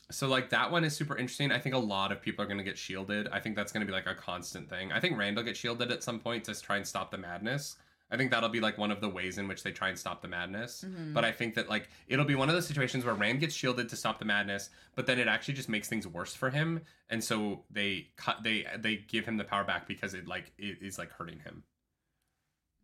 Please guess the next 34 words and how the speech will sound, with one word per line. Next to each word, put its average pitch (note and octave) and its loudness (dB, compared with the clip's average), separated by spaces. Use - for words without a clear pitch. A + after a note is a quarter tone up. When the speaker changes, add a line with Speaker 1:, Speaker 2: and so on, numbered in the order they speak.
Speaker 2:
Yeah. E3 6
Speaker 1:
I B2 4
think C3 2
that'll G#2+ 4
happen G2 0
at F#2+ -6
some G2+ -4
point. F#2 -2
Speaker 2:
I C4+ 4
think D4 -2
I, C#4+ 4
I C4 6
also C#4 4
really A3+ 0
wanna G#3 4
know, F#3 2
I A#3 4
don't A3+ 2
know C#4 2
if C4+ 0
the C#4 0
book A#3 -2
is A3 -2
gonna G3 -2
do D#3 -6
this, A#3+ 0
but, A3 2
like, G#3 0
I A3+ 2
really, B3 0
really F#3+ 0
want, F3+ 2
like, G#3 -4
an G3+ -2